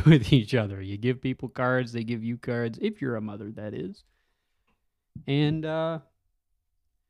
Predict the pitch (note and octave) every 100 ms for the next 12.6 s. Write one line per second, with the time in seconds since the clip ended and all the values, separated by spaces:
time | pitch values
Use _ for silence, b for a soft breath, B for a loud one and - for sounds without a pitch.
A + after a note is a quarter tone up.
0 | _ _ - G#3 E3 B2+ C#3 D3+ C#3 A#2+
1 | B2 - A2+ A#2 D3 C#3 C3+ C3 D3 C3+
2 | C#3 C3+ B2+ C3 B2+ B2+ B2+ B2 C3+ D#3+
3 | C#3 A#2+ A#2+ B2 A#2 A#2 A2+ A2+ A2+ A2
4 | A2 A2+ C#3 - B2 A#2 A#2+ A2+ A2 A2
5 | C3 D3+ B2+ A2 G#2+ G#2 G#2+ A#2 D#3 -
6 | _ _ _ _ - D3 C3 - F3+ F3
7 | - - - C#3 C#3 A#2+ A2+ D3 F3 -
8 | A2+ B2+ B2 C3+ D#3 C#3+ C3 B2 E3+ -
9 | - B2+ A2+ A2 C3 A2+ B2 A#2 A2+ -
10 | B2+ A2+ G#2+ A2+ A2+ G#2 G2+ A2+ - _
11 | _ _ _ _ B2+ A2+ A#2+ C#3 C3 B2+
12 | B2 A2 A2+ A2+ D3+ -